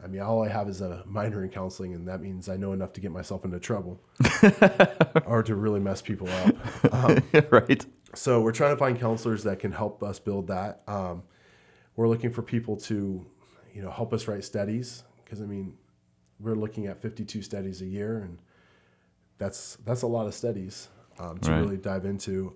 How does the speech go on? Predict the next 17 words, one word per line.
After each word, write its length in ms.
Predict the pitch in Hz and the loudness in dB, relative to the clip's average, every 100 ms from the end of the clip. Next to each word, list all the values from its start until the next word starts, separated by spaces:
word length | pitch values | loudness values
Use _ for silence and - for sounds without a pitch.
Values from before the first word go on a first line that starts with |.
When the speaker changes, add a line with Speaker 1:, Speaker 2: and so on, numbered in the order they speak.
| - | -10
Speaker 1:
Um, 380 | 110 101 98 98 - _ | -6 -4 -4 -8 -14 _
we're 80 | 127 | -4
looking 180 | 139 120 | -2 -4
for 80 | |
prayer, 420 | 101 - 131 151 139 | -8 -4 0 2 0
and 80 | 123 | -4
we're 120 | 110 | -2
also 200 | 139 170 | -2 -2
looking 420 | 127 120 117 110 104 | -4 -2 -2 -2 -6
to 140 | - | -4
be 60 | 113 | -2
able 220 | 107 98 | -2 -4
to 200 | 95 82 - | -8 -10 -8
help 160 | 123 | -8
support 380 | - - - 104 | -8 -8 -6 -6
it, 80 | - | -4
'cause 180 | 101 | -8